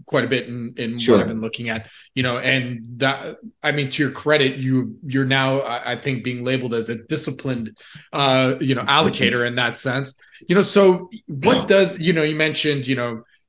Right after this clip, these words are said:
Speaker 1: expansion, expanding market share, you know, establishing footprint,
Speaker 2: <clears throat>
Speaker 1: you know, other than those two things, what would you say are your core criteria when you're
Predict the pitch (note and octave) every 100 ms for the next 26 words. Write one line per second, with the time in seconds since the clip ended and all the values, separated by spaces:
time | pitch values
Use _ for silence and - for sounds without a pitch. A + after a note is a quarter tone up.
0 | - - - B2+ B2+ B2+ A#2+ A#2 B2+ -
1 | A#2 - A#2 G#2 G#2+ A2+ A2+ A2 - A#2
2 | A2+ A2 G#2 G2+ A#2 A2 G#2+ G#2+ - A2+
3 | A#2+ - F#3+ - C3+ D#3+ G3 G3+ F3+ D3+
4 | C3+ C#3 C3+ - B2 B2+ B2 - _ -
5 | A3 G#3 F#3 D3 C3 D3+ C#3+ C3 C3 -
6 | C#3+ C3 - A2 - - C3 A2+ A2 A#2+
7 | A2+